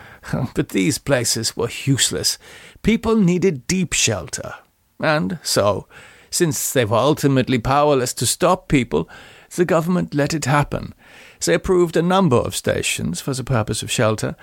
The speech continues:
and Aldwych was one of them. It is at the end of a short stub of track, branching off from the Piccadilly line, all on its own. It had never been a busy station,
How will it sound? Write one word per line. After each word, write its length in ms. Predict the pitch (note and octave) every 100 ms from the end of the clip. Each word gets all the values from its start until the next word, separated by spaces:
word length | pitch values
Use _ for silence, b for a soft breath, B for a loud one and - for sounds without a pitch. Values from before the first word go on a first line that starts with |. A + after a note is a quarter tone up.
| B B
and 160 | A#2 A2
Aldwych 600 | A#2+ D#3 A2+ E3 - E3+
was 180 | E3
one 160 | F#3+ G3
of 120 | A#2
them. 240 | - - - b b b b b b
It 140 | G3+
is 100 | G#3+
at 100 | A3+
the 120 | A3 A3
end 240 | G#3+ G3+
of 140 | G3
a 440 | E3 D3+ G2+ A#2 A#2+
short 480 | - F#3+ F3+ D#3+ -
stub 440 | - - D#3 B2
of 180 | B2 -
track, 560 | - F3 A#2+ - - -
branching 600 | A#2+ D#3 C#3+ C3+ D3 D3
off 160 | B2+
from 160 | - C3
the 120 | C3+
Piccadilly 520 | - D3 D3+ D#3+ C3
line, 440 | G#2+ G2+ A2+ - A2+
all 280 | C3+ D#3
on 120 | C#3+ C#3
its 200 | C3 D#3+
own. 420 | C#3 A2 F2+ - B B B B B B
It 120 | - C3
had 120 | A#2+
never 260 | D3+ C3+
been 420 | A#2+ C3 F#2 B2 A2
a 80 |
busy 320 | G#2+ E3 C3+ B2
station, 500 | - B2+ C3 F3